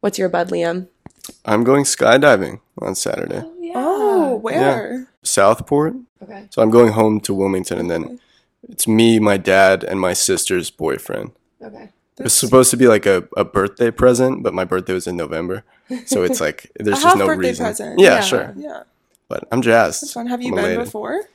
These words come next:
Speaker 2: Yes,
Speaker 3: The first
Speaker 2: I
Speaker 3: time?
Speaker 2: went, like, a little bit after I turned eighteen, and then I was going again for twenty-one. So it's maybe, like, a, an every three year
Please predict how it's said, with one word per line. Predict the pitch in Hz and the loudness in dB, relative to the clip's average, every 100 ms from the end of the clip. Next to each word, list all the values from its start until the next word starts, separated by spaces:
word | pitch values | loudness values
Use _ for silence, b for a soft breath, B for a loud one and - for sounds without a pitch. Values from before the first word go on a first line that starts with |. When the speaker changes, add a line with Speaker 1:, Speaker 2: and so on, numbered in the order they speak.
| _ _ - | _ _ -6
Speaker 2:
Yes, | 110 113 92 - | 4 4 4 0
Speaker 3:
The | 226 | -2
first | - | 2
Speaker 2:
I | 104 | 4
Speaker 3:
time? | 113 | 8
Speaker 2:
went, | 135 139 | 8 8
like, | 123 107 - _ - | 4 4 -2 _ -6
a | |
little | 104 101 101 | -2 0 2
bit | 101 | 2
after | 92 95 101 | 2 2 -2
I | |
turned | 90 98 92 | 0 -2 -2
eighteen, | 85 - - 104 110 _ _ _ _ _ | -4 -6 -4 -4 -4 _ _ _ _ _
and | 92 | -8
then | 90 | -6
I | 85 87 _ _ | -6 -10 _ _
was | 101 95 | -4 -2
going | - 98 95 | 0 0 0
again | 92 98 | -4 -4
for | 98 | -6
twenty-one. | - - 98 90 98 117 _ _ _ _ | -8 -4 -4 -2 -4 -6 _ _ _ _
So | - 58 | -14 -10
it's | - - | -10 -8
maybe, | 92 71 | -8 -6
like, | - - | -10 -10
a, | - - - | -12 -12 -10
an | 92 | -6
every | 65 76 82 | -6 -6 -10
three | - 80 87 | -12 -12 -8
year | 80 82 82 | -6 -6 -6